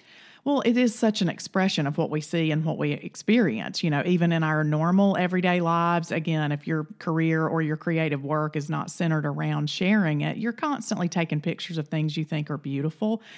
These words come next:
It's a way to capture beauty. So, I mean, that to me is one of the fastest ways to make me want to do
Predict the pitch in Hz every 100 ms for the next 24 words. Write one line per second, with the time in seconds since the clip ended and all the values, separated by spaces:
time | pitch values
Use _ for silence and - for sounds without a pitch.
0 | - 226 226 202 196 185 165 175 - -
1 | 151 151 160 175 95 156 - - - -
2 | - - 185 170 165 156 143 _ 180 185
3 | 196 339 - 220 180 220 220 175 180 170
4 | 160 156 _ 202 196 196 - 175 165 165
5 | 165 147 - 160 165 165 180 170 160 165
6 | 208 208 - 156 156 202 202 139 147